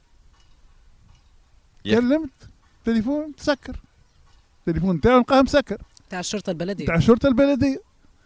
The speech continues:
Speaker 2: كلمت ال-، زوز عوان أخرين تاعو عندي تليفوناتهم مسكرين. الشرطة البلدية سكرت التليفونات نتاعها. لقيت نفسي أنا قدام إن، بومبا بيتون ومجموعة من الخدامة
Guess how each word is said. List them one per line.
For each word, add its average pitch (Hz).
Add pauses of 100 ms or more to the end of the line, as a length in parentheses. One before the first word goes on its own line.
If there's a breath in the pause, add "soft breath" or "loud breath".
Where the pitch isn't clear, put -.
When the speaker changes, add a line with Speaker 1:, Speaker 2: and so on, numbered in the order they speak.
(320)
Speaker 2:
كلمت 220
ال-، 269
زوز 233
عوان 262
أخرين 247
تاعو 233
عندي 190
تليفوناتهم 214 (480)
مسكرين. 262 (500 soft breath)
الشرطة 233
البلدية 170
سكرت 269
التليفونات 269
نتاعها. 254 (840)
لقيت 175
نفسي 196
أنا 277 (440)
قدام 208 (760)
إن، 170 (680)
بومبا 214
بيتون 214 (880)
ومجموعة 196
من 175
الخدامة 214